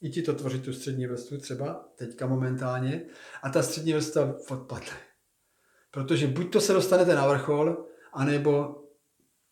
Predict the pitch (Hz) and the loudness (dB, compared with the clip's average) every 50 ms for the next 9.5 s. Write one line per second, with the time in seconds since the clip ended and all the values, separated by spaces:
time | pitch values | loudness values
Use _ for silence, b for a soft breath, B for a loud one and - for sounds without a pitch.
0 | _ _ _ - 139 131 - 143 143 135 131 139 135 135 - 143 135 131 123 - | _ _ _ 2 2 4 6 6 6 6 6 4 4 4 4 4 4 2 2 2
1 | 127 127 131 127 - - - 131 131 - 147 135 131 - 139 131 123 117 - - | 0 -2 -2 -4 -6 -8 -8 -6 -4 -2 0 -2 -2 -2 -2 -2 -2 -2 -4 -6
2 | - - - - - 139 131 135 139 117 - - - 110 110 - 117 110 110 110 | -10 -12 -12 -6 -4 -4 -2 -2 -2 -2 -2 -4 -8 -12 -12 -12 -12 -12 -12 -12
3 | 104 - - - B B B B B B B B B B B - 120 - 131 - | -14 -16 -20 -20 B B B B B B B B B B B -14 -12 -10 -8 -6
4 | 151 143 135 131 - 143 135 131 131 139 139 135 139 135 139 143 151 - 170 147 | -4 -2 -4 -2 -2 -2 -4 -2 -2 -2 -2 0 2 4 2 2 0 0 0 2
5 | 143 143 139 135 135 139 135 131 131 - - - 139 127 131 131 127 127 127 - | 4 4 4 4 4 4 2 2 0 -2 0 0 2 4 4 4 2 2 0 0
6 | - 156 175 - 180 165 165 160 156 160 - 165 156 147 - - 135 - 156 151 | 0 0 0 0 2 0 0 2 4 6 8 8 8 8 6 2 2 4 4 4
7 | 143 - 139 131 151 139 139 139 143 143 135 139 139 135 - - 160 139 127 117 | 4 4 2 2 2 2 2 0 0 0 -2 -2 -4 -4 -2 0 2 2 2 0
8 | 113 117 127 127 - - 139 127 123 123 - - - - 127 120 117 - - - | -2 -2 -2 -4 -4 -4 -4 -4 -4 -4 -6 -6 -6 -4 -4 -4 -6 -8 -8 -8
9 | 120 120 120 123 117 120 139 135 - | -8 -6 -6 -6 -4 -2 -2 -2 -4